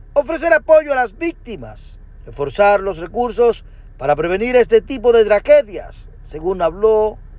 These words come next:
el representante policial. Además, hizo un llamado a los ciudadanos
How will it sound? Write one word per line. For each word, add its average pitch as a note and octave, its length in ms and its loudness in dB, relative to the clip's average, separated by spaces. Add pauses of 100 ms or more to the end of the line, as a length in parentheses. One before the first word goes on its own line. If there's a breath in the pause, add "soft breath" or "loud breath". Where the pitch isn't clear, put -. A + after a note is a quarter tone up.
(300)
el D#4 140 -10
representante D3+ 840 -6
policial. A#2 480 -16 (1200)
Además, F3 580 0 (440 soft breath)
hizo D#4+ 260 -2
un D4 80 -4
llamado C4+ 400 2
a C4+ 40 4
los B3 140 0
ciudadanos A#3 800 0